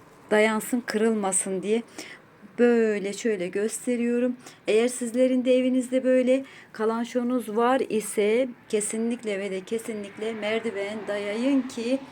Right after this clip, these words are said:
İzmir kalançonuz var ise merdiven dayayın ki böyle aşağıya doğru çok aşırı şekilde sarkmasın.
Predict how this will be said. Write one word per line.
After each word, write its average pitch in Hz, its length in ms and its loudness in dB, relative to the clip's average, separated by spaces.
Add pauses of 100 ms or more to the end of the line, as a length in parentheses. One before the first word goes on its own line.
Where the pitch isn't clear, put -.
(260)
İzmir 214 360 -4
kalançonuz 202 680 -6
var 233 160 -4
ise 247 240 -6
merdiven 202 580 -4
dayayın 233 480 0
ki 254 320 -2 (480)
böyle 220 320 2
aşağıya 208 640 -4
doğru 233 320 -4
çok 247 280 -2
aşırı 220 320 -10
şekilde 208 520 -6
sarkmasın. 170 720 -6